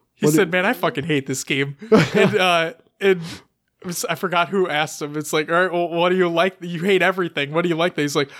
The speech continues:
Speaker 1: "I like Kingdom Hearts. I like
Speaker 2: Oh,
Speaker 1: such
Speaker 2: no.
Speaker 1: and such game. I like this." And, and I forgot who replied back, but he, but, uh, he goes, "Man, you don't like anything. What are you talking about?"
Speaker 2: <laughs>
Speaker 1: And,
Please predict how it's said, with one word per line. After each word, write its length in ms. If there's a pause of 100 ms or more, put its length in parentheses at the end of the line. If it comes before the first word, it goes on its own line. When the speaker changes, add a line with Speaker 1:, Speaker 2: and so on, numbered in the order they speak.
(180)
Speaker 1:
"I 140
like 260
Kingdom 400
Hearts. 760 (320)
I 140
like 240
Speaker 2:
Oh, 340
Speaker 1:
such 100
Speaker 2:
no. 340
Speaker 1:
and 80
such 420
game. 560 (240)
I 120
like 280
this." 240 (220)
And, 100
and 380
I 80
forgot 420
who 140
replied 640
back, 400
but 160
he, 160
but, 340
uh, 260
he 220
goes, 260
"Man, 200
you 80
don't 140
like 200
anything. 400
What 140
are 20
you 80
talking 420
about?" 460
Speaker 2:
<laughs> 160 (160)
Speaker 1:
And, 360